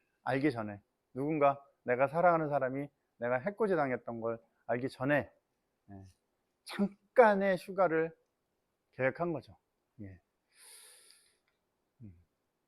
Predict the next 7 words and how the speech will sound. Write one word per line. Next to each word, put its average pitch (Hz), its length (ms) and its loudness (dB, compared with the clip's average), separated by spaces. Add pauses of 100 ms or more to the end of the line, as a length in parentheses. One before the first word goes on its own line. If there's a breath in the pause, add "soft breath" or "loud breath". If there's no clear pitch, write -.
(600)
짐을 233 280 6
꾸리면서 254 500 4
우울해졌어요. 123 880 -2
가방에 165 320 0
스케이트를 185 500 -6
집어넣을 113 440 -6
때였다. 123 460 -12